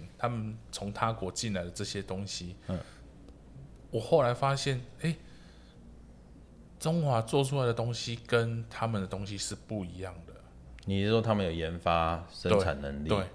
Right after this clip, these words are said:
Speaker 2: 不是贴牌？
Speaker 1: 对啊，
Speaker 2: OK。
Speaker 1: 那时候其实政府也开始有在推电动车，
Speaker 2: 嗯，嗯，
Speaker 1: 然后，
Speaker 2: 刚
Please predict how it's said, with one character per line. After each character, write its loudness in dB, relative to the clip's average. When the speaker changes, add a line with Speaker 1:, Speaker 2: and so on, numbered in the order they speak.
Speaker 2:
不 -2
是 -2
贴 -4
牌？ -8
Speaker 1:
对 6
啊， 4
Speaker 2:
OK。 4
Speaker 1:
那 8
时 0
候 4
其 -4
实 -8
政 0
府 -8
也 -8
开 -6
始 -8
有 -6
在 0
推 -2
电 -2
动 -4
车， -4
Speaker 2:
嗯， -2
嗯， 0
Speaker 1:
然 -4
后， 0
Speaker 2:
刚 4